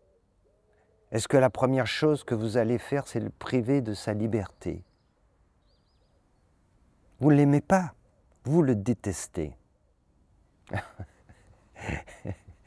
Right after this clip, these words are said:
Si vous ne le détestez pas, vous ne le priveriez pas de ce qu'il a de plus important, sa liberté. En réalité, vous aimez juste ce qu'il vous apporte. Mais lui, en tant qu'être vivant, c'est pas votre problème.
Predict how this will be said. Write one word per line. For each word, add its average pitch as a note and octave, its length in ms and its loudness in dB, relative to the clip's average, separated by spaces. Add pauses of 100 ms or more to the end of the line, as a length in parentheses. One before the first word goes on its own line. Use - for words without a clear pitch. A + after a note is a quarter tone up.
(580)
Si E3+ 220 6
vous D#3 140 8
ne D3+ 120 10
le D3 60 8
détestez C#3+ 680 6
pas, C#3+ 320 0 (360)
vous C3+ 180 2
ne C3 60 4
le C3 120 6
priveriez A2+ 680 2
pas B2+ 180 2
de A2+ 140 0
ce - 100 -6
qu'il A2+ 220 0
a A2+ 80 2
de G#2 100 0
plus G2+ 300 -4
important, G2 480 -4
sa F#2+ 180 -6
liberté. F2+ 720 -6 (800)
En B2+ 160 0
réalité, D3+ 600 4
vous A#2+ 260 2
aimez A#2+ 260 2
juste C3 440 2 (260)
ce - 160 4
qu'il A#2+ 260 4
vous A#2 240 2
apporte. C#3+ 580 2 (800)
Mais B2 200 4
lui, C3+ 400 6
en G2 80 2
tant G#2+ 260 -4
qu'être G#2 420 -4
vivant, F#2 340 -4
c'est B2 200 -4
pas B2+ 180 -2
votre A#2+ 180 0
problème. D3 480 -4